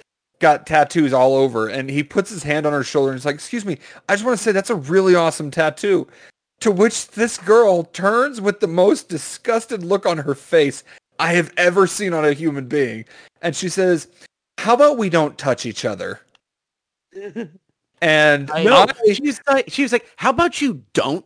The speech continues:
Speaker 2: touch people, uh, other people?"
Speaker 1: Oh, yeah, that's what it was. That's what it was. So I'm sitting there dressed as fucking Batman, sweating my ass off, can't breathe, can't think straight.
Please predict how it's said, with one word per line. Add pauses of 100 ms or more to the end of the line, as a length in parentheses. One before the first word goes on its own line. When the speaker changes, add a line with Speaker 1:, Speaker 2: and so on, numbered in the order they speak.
(140)
Speaker 2:
touch
people,
uh,
other
people?"
Speaker 1:
Oh,
yeah,
that's
what
it
was.
That's
what
it
was. (540)
So
I'm
sitting
there
dressed
as
fucking
Batman,
sweating
my
ass
off,
can't
breathe,
can't
think
straight.